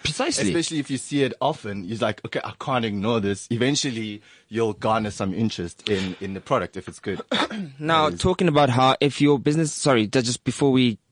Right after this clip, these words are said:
Speaker 1: end off on this whole thing, I, I just got caught up in the
Speaker 2: Yeah,
Speaker 1: whole thing.
Speaker 2: let's go,
Speaker 1: In,
Speaker 2: dog.
Speaker 1: like, you see how um, everything is on the internet right now.
Speaker 2: Mm-hmm.
Speaker 1: And, and advertising is slowly but surely heading that way.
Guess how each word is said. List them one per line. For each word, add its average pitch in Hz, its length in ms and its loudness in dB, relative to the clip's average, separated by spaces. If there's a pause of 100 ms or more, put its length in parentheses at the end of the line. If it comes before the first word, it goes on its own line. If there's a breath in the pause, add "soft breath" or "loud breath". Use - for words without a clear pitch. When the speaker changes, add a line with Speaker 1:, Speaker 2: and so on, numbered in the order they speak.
(140)
Speaker 1:
end 127 220 4
off 117 100 -4
on 110 140 2
this 107 160 0
whole 110 160 4
thing, 107 220 2
I, 104 200 2
I 123 60 2
just 120 160 -2
got 127 180 0
caught 127 220 4
up 120 160 0
in 117 60 4
the 113 40 6
Speaker 2:
Yeah, 110 60 4
Speaker 1:
whole 117 100 4
thing. 113 200 0 (100)
Speaker 2:
let's 143 180 -2
go, 127 240 -2
Speaker 1:
In, 170 140 4
Speaker 2:
dog. 156 200 -6 (240)
Speaker 1:
like, 143 280 4
you 143 60 4
see 175 180 4
how 139 460 6 (840)
um, 117 600 6 (420)
everything 147 580 4
is 123 120 2
on 127 100 4
the 120 100 2
internet 110 380 2
right 98 220 2
now. 90 220 2 (160)
Speaker 2:
Mm-hmm. 107 360 0
Speaker 1:
And, 117 360 4
and 113 280 2 (320 loud breath)
advertising 139 640 4
is 139 160 2
slowly 180 460 4
but 131 160 2
surely 135 460 4
heading 127 400 4
that 107 200 2
way. 98 280 2